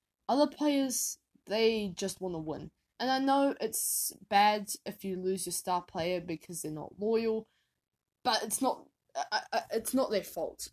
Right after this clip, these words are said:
I mean, like, seriously. Well, I mean, sometimes it is, um, Kevin Durant, because Kevin Durant had so many stars around them. They had, he, they had,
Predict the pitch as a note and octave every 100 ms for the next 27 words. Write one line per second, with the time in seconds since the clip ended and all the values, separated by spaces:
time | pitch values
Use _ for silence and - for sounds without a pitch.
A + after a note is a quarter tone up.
0 | _ G3 G3+ F#3+ F3 _ F#3+ F3+ - -
1 | G3 F3+ - D#3 - _ _ _ G#3+ F3
2 | G3 F#3+ - G#3 G3+ F#3+ E3 D#3+ E3+ -
3 | - D#3 D3+ - - F#3 E3 D#3 D#3 D#3+
4 | E3+ - - E3 - F3 - _ _ _
5 | _ - F#4 E4+ E4+ C4+ - C4+ - -
6 | - E4 E4+ D#4+ D#4 - D4 D4+ C4 C4
7 | D4 F#4 B3 D#3+ F3+ B3 E4 D#4+ D#4 E4
8 | E4 E4+ D#4+